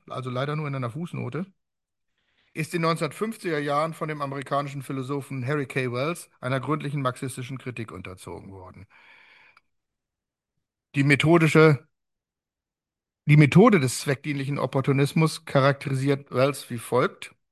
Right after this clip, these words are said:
„Als Alternative für die wissenschaftliche Methode bietet der Pragmatismus zweckdienlichen Opportunismus.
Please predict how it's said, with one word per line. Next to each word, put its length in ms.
„Als 180
Alternative 640
für 160
die 140
wissenschaftliche 640
Methode 640
bietet 260
der 60
Pragmatismus 880
zweckdienlichen 540
Opportunismus. 800